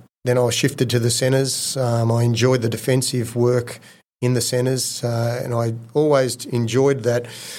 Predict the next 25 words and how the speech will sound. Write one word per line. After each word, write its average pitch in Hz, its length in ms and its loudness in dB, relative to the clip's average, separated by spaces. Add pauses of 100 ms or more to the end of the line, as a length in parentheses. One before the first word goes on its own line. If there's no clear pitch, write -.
(180)
Um, 123 260 2
but 123 120 0
when 135 160 4
it 139 80 2
came 131 300 2
to, 117 100 -2
say, 123 400 4
uh, 120 240 2 (140)
a 123 80 2
representative, 131 720 0 (280)
um, 120 360 2
team, 151 480 0 (420)
I 123 80 0
had 123 220 0
the, 120 340 0
you 143 120 -4
know, 123 260 2
ability 127 400 0
to 120 80 -4
play 127 280 0
wing 127 240 0
as 117 140 -4
well, 135 320 2
and 120 140 0
then, 120 260 -2